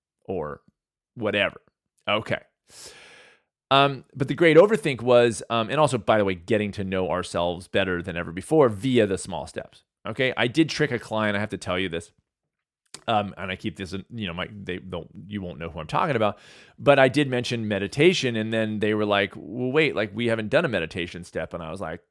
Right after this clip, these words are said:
"Got ya," 'cause we did a deep breath step. And they're like,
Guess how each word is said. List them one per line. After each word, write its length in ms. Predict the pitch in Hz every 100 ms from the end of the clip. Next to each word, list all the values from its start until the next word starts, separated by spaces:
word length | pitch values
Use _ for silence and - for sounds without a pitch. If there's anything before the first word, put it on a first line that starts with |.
| -
"Got 340 | 151 170 -
ya," 320 | 139 120 127 117
'cause 160 | - 107
we 80 | 113
did 180 | 127
a 40 | 113
deep 280 | 101 123 -
breath 240 | 123 156
step. 380 | - 87 98 - _ -
And 100 | 90
they're 80 |
like, 120 | 90